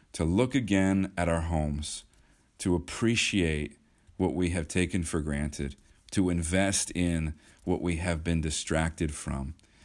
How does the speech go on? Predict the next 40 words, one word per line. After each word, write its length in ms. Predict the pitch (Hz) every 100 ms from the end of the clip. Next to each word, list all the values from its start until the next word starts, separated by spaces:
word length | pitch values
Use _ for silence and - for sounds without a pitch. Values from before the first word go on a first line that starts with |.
| - -
to, 140 | - 85
to 180 | - 90
make 480 | 85 95 104 - - - - - 80
good 460 | 92 92 80 73 - _ -
on 160 | 82 85
the 100 | 80
things 420 | - 92 87 80
we 200 | 82 85
know 500 | 82 87 90 87 82 - _ -
we 160 | 90
would 300 | 78 85 90
hope 400 | 80 92 90 - - _ _
were 200 | 85 87
already 400 | 80 80 80 78
the 120 | 73
case, 640 | 73 - 76 73 - - - - - -
and 160 | 85 87
not 220 | 104 127
despair, 680 | 107 - - 73 73 65 76 - - - -
and, 200 | 87 90
and 140 | 90 98
not 200 | 107 110
just 420 | 120 95 - -
be 300 | 98 95 73
sort 200 | 78 87
of 120 | 78
losing 420 | 85 92 87 87
it 160 | 78 76
or 60 | 73
getting 320 | 87 90 82
on 100 | 80
each 240 | 78 -
other's 220 | 78 71
case 400 | - 90 82 78
all 80 | 73
the 80 | 71
time, 280 | - 71 71
but 120 | -
say, 160 | - 78
"Man, 320 | 110 127